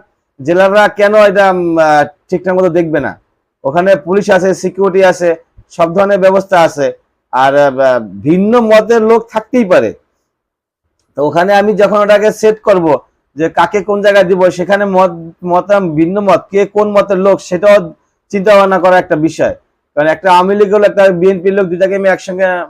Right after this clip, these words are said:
না দেওয়াটাই উত্তম আমি মনে করি। তো এখানে যে ঘটনাটা ঘটছে, হয়তোবা এখানে, আহ, এই লোকটা যেহেতু আওয়ামী লীগ, তা আওয়ামী লীগ বিরোধী যারা আছে তাদের সঙ্গে হয়তোবা তাকে রাখা হয়েছিল, এই জন্য হয়তোবা তারা, আহ, পানিশমেন্টটা করলো, মা-, মার মুর দিয়ে দিল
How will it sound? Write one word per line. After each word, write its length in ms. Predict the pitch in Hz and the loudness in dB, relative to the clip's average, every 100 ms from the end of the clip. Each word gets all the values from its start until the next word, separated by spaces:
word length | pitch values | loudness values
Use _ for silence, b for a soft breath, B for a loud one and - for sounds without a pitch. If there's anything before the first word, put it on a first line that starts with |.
| 165 | -4
না 180 | 165 185 | -2 2
দেওয়াটাই 320 | 220 - 226 | 4 4 2
উত্তম 360 | 220 - 220 202 | 0 -4 -2 0
আমি 160 | 190 | 0
মনে 240 | 180 175 151 | 0 -2 -2
করি। 240 | 135 107 - _ _ _ _ - | -4 -6 -12 _ _ _ _ -6
তো 60 | |
এখানে 280 | 151 175 196 | -2 0 0
যে 120 | 190 | 0
ঘটনাটা 440 | 185 170 190 208 196 | 2 2 2 2 2
ঘটছে, 320 | 180 185 208 | 2 0 0
হয়তোবা 420 | 175 180 208 202 | 0 0 0 2
এখানে, 380 | 190 202 202 202 - _ _ | 2 0 -2 -4 -6 _ _
আহ, 120 | 151 | -2
এই 180 | 165 185 | 0 2
লোকটা 280 | 196 196 202 | 0 -2 -2
যেহেতু 300 | 190 190 202 | -2 0 2
আওয়ামী 260 | 175 180 190 | 2 2 0
লীগ, 240 | 185 - _ _ _ - | 0 -2 _ _ _ -2
তা 100 | 147 | 0
আওয়ামী 240 | 170 190 | 0 0
লীগ 280 | 196 190 170 | -2 -4 -2
বিরোধী 280 | 185 180 185 | -2 0 0
যারা 240 | 190 185 175 | 2 4 2
আছে 280 | 175 180 175 _ _ - | 2 -4 -6 _ _ -4
তাদের 300 | 165 190 196 | -2 -2 -4
সঙ্গে 300 | 202 190 190 | -4 -2 0
হয়তোবা 280 | 185 185 | 0 0
তাকে 220 | 185 170 180 | 0 0 0
রাখা 260 | 170 180 | 0 2
হয়েছিল, 340 | 185 185 185 180 170 _ _ _ - | 0 0 0 0 -2 _ _ _ -4
এই 80 | |
জন্য 200 | 226 226 | -2 2
হয়তোবা 380 | 220 208 208 202 | 2 2 2 0
তারা, 240 | 180 190 185 | 2 2 2
আহ, 440 | 175 165 165 160 | 2 2 2 2
পানিশমেন্টটা 480 | 165 175 180 175 170 | -2 -4 -6 -4 -2
করলো, 300 | 175 165 160 | 0 0 0
মা-, 220 | 156 156 | 0 -2
মার 220 | 156 156 | -2 -2
মুর 180 | 156 147 | -4 -6
দিয়ে 140 | 156 | -6
দিল 220 | 143 123 | -6 -8